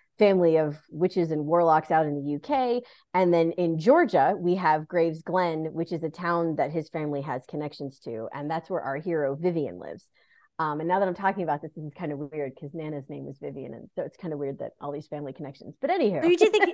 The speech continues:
Speaker 2: do you think that Erin Sterling loosely based The Ex-Hex on your family?
Speaker 1: I think she did some research. <laughs>
Speaker 2: Okay. Now,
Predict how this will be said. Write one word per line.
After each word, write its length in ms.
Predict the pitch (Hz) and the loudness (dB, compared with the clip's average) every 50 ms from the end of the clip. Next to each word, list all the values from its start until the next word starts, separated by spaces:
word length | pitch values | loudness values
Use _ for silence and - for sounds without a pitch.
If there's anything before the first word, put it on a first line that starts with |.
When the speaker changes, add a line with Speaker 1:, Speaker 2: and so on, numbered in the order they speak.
| - | 2
Speaker 2:
do 120 | - - 302 | 2 4 4
you 80 | 370 | 4
think 240 | 403 - - 508 - | 4 4 2 2 2
that 100 | 392 381 - - | 2 0 2 4
Erin 260 | 330 339 330 339 320 | 4 6 6 6 4
Sterling 640 | - - - - 339 349 359 370 330 269 240 226 220 | 2 0 -2 2 6 8 8 8 8 8 6 6 4
loosely 600 | 208 208 214 254 320 349 349 - - 302 254 233 | 4 4 6 8 8 8 6 4 0 0 0 0
based 800 | 190 - - 277 302 294 220 175 175 170 - - - - - - | 2 4 6 6 6 6 4 2 0 -2 -8 -12 -16 -18 -10 -6
The 160 | 226 226 - | -6 -4 2
Ex-Hex 640 | - 226 262 262 - - - - 202 190 - - - - - | 4 4 4 4 2 -2 2 2 2 2 2 -2 -10 -4 4
on 240 | 247 220 208 214 202 | 8 8 10 10 10
your 120 | 196 185 | 8 8
family? 420 | - - 269 269 262 196 143 - - _ _ _ _ _ _ _ | 6 4 2 2 2 0 -2 -6 -10 _ _ _ _ _ _ _
Speaker 1:
I 160 | - 233 240 226 | 6 8 8 8
think 260 | 233 269 269 262 262 | 8 6 4 4 2
she 180 | - - 226 202 | 0 -2 -2 2
did 200 | 175 220 214 - | 4 4 4 4
some 160 | - 202 180 | 2 -4 -2
research. 400 | 170 170 156 - - - - - - - - - - | -2 -2 -4 -6 -6 -8 -8 -6 -4 -6 -6 -6 -8
<laughs> 400 | - - - - 508 - - - | -12 -8 2 6 6 6 8 10
Speaker 2:
Okay. 340 | 214 - - 190 151 - - - - - 494 - - - - | 8 8 8 6 2 2 2 0 0 0 0 0 2 2 6
Now, 240 | 302 349 359 359 | 10 10 10 10